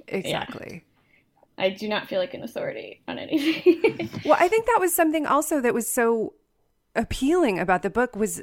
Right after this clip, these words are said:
Speaker 2: was not that you didn't sound like an authority, but that your experience was so well described for yours, that it was so specific
Speaker 1: Yeah.
Speaker 2: that I felt really easy to generalize in it.
Speaker 1: Yeah, I was worried about that. You know, like, so many of my friends had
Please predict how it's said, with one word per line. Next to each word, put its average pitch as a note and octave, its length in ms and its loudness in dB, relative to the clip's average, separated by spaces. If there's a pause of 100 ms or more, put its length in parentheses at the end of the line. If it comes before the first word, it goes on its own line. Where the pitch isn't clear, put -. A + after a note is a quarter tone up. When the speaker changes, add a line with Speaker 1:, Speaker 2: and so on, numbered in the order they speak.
Speaker 2:
was F#3+ 220 -2
not A3 300 0
that A3 100 0
you G3+ 100 -4
didn't F#3+ 200 -4
sound F#3+ 160 -2
like E3+ 140 -6
an E3+ 60 -6
authority, G3 460 -2
but B3 180 0
that G#3+ 120 2
your G3 120 2
experience G3+ 540 -2
was F#3 120 -6
so F#3 300 0
well E3+ 440 0
described F3+ 540 -4
for F3 260 -4
yours, E3+ 560 -4 (360)
that G3 120 -2
it - 60 -6
was F#3 120 -6
so A3 120 2
specific G#3 600 0
Speaker 1:
Yeah. G3 160 0
Speaker 2:
that G3+ 200 0 (180)
I - 160 0
felt F#3 380 0
really E3+ 300 -2
easy E3 320 -6
to - 100 -8
generalize - 960 -6 (140)
in - 180 -8
it. - 340 -14 (320)
Speaker 1:
Yeah, C#4+ 220 8
I B3 80 6
was C4+ 300 2
worried D#4+ 300 4
about F#3+ 300 4
that. E3+ 380 6
You A#3 100 2
know, A3 240 6
like, G3 160 2
so - 180 0
many A3+ 200 2
of A3 80 0
my A3+ 80 2
friends B3+ 340 2
had G3 260 2